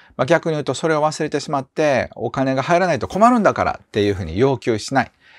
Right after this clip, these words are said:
えー、これは気をつけなくちゃいけないと思います。まあ、ざっくりね、今日は五つの話をしましたけども、えー、もう一回おさらいしときますと、えー、一番目が足りない前提で願ってもうまくいきませんよ。えー、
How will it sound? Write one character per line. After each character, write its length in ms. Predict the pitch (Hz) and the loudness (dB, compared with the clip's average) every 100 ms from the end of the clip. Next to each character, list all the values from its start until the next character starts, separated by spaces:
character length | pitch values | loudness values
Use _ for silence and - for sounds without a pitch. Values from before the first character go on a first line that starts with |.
| - _ | -20 _
え 100 | 104 | -6
ー、 20 | |
こ 140 | 98 107 | -2 2
れ 80 | |
は 200 | 113 131 | 4 4
気 160 | 123 - | 2 -6
を 80 | 90 | -8
つ 120 | - | -6
け 120 | 90 | -8
な 100 | 85 | -8
く 60 | 82 | -8
ち 80 | 87 | -10
ゃ 60 | |
い 20 | |
け 80 | 82 | -6
な 100 | 82 | -6
い 80 | 78 | -4
と 120 | 143 | -4
思 100 | 151 | -4
い 60 | 82 | -6
ま 120 | - | -10
す。 200 | - - _ _ _ - | -18 -20 _ _ _ -4
ま 100 | 131 | 2
あ、 20 | |
ざ 100 | 135 | 2
っ 60 | |
く 120 | 127 160 | 2 -2
り 60 | |
ね、 120 | 104 | 0
今 60 | 95 | -4
日 100 | - | -2
は 60 | 92 | -2
五 200 | 98 123 | -2 -8
つ 60 | |
の 80 | 123 | -8
話 280 | 87 85 - | -8 -10 -10
を 60 | 73 | -10
し 100 | 107 | -8
ま 120 | 95 | -6
し 40 | |
た 100 | 95 | -8
け 100 | 87 | -10
ど 80 | 78 | -4
も、 260 | 107 117 - _ _ _ | 0 0 -2 _ _ _
え 120 | 90 | -8
ー、 20 | |
も 80 | 92 | -6
う 40 | 95 | -6
一 20 | |
回 160 | - 87 | -4 -4
お 40 | |
さ 100 | - | -4
ら 80 | 87 | -6
い 60 | 80 | -6
し 60 | |
と 100 | 135 | -6
き 80 | 135 | -2
ま 120 | 123 | -2
す 80 | - | 0
と、 260 | 151 151 _ _ _ _ | 0 0 _ _ _ _
え 60 | 95 | -8
ー、 40 | |
一 100 | 95 | -2
番 160 | 110 101 | -2 0
目 100 | 117 | 0
が 160 | 117 - | 0 -2
足 140 | - 190 | -2 0
り 100 | 226 | 2
な 140 | 214 | 0
い 60 | 113 | 0
前 140 | 127 | -2
提 260 | 123 - 113 | -2 0 2
で 160 | 127 90 | 2 0
願 200 | 107 101 | 0 -2
っ 80 | |
て 120 | - 156 | -2 -2
も 140 | 156 | -2
う 40 | |
ま 140 | 110 101 | -2 -6
く 80 | 90 | -8
い 40 | |
き 80 | 123 | -6
ま 120 | 127 | -2
せ 100 | 151 | -2
ん 80 | 113 | 0
よ。 180 | 131 135 - - - - | -2 -2 -18 -20 -20 -4
え 340 | 110 107 | 0 0
ー、 80 | 101 | -2